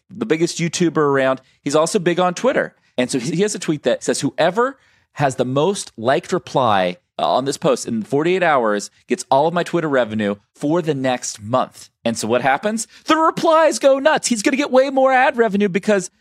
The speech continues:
this tweet has twenty-two point nine million views. This one tweet, twenty-two point nine million views.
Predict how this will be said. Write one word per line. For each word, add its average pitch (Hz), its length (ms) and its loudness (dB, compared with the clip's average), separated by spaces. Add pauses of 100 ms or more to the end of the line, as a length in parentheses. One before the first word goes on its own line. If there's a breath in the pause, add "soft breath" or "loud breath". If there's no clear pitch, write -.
(120)
this 185 520 0 (360)
tweet 277 360 0 (160 loud breath)
has 208 260 2 (380 soft breath)
twenty-two 294 560 0
point 262 340 2
nine 233 360 2
million 254 420 2
views. 180 600 2
This 170 160 2
one 233 240 2
tweet, 226 320 2 (260)
twenty-two 220 380 2
point 208 220 2
nine 175 280 2
million 175 300 2
views. 135 520 -2